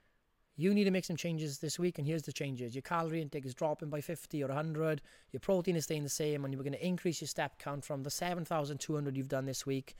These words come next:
on average to eight thousand two hundred. Let's go with that." We make small tweaks in the right direction, which can result in big changes. And, like, that's another thing to think about. All these small things we're focusing on are really big things.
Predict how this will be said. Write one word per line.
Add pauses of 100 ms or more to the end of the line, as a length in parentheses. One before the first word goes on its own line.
(180)
on
average
to
eight
thousand
two
hundred.
Let's
go
with
that." (320)
We
make
small
tweaks
in
the
right
direction,
which
can
result
in
big
changes. (680)
And,
like,
that's
another
thing
to
think
about.
All
these
small
things
we're
focusing
on
are
really
big
things.